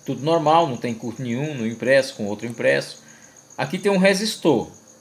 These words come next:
Essa R aqui é a R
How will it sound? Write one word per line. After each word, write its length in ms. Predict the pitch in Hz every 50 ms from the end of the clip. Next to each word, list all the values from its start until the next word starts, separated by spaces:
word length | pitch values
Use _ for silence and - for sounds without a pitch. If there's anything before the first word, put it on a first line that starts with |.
| - - _ - - _ _ - _ - - _ - -
Essa 300 | 123 127 - - - 160
R 360 | 139 135 143 156 165 165 170
aqui 500 | 175 170 - - 160 160 175 208 269 - - _ _ - _ _ - _ - - _ _ - _ _ - - - - - _ - _ _ - _ - -
é 480 | 120 123 123 123 123 120 120 120 - -
a 160 | - 151 135 123
R 560 | 131 147 175 185 175 113 107 98 87 87